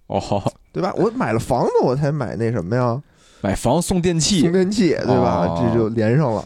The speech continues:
Speaker 1: 连上了。<laughs> 生态就起来了。
Speaker 2: 生态就起来了。<laughs> 最近没，没少搞生态啊。
Speaker 1: <laughs> 哦。
Speaker 2: 哎，反正一九，从一九九一年开始啊，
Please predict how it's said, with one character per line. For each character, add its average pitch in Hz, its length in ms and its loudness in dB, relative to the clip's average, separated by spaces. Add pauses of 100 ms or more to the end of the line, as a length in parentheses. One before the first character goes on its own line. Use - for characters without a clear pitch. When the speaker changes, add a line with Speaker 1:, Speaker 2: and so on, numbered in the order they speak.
(120)
Speaker 1:
连 92 220 0
上 101 100 2
了。 98 240 -4 (480)
<laughs> - 580 -16
生 180 240 0
态 147 280 0
就 - 160 0
起 - 260 2
来 120 180 2
了。 - 0 -
Speaker 2:
生 - 100 4
态 - 280 -4
就 185 140 -2
起 - 340 -4
来 131 120 0
了。 143 100 -10 (360)
<laughs> 320 440 0
最 208 120 -4
近 180 160 2
没， 180 160 2 (220)
没 196 120 2
少 214 160 2
搞 160 200 0
生 269 200 2
态 359 340 2
啊。 - 80 2 (580)
Speaker 1:
<laughs> 185 600 -4
哦。 101 360 0 (1120)
Speaker 2:
哎， 95 160 -2
反 95 160 -2
正 120 100 -2
一 175 60 -4
九， 233 140 2
从 220 200 -6
一 240 40 -4
九 262 120 0
九 107 180 0 (100)
一 359 180 -10
年 110 200 0
开 92 220 0
始 - 220 -8
啊， 85 220 -4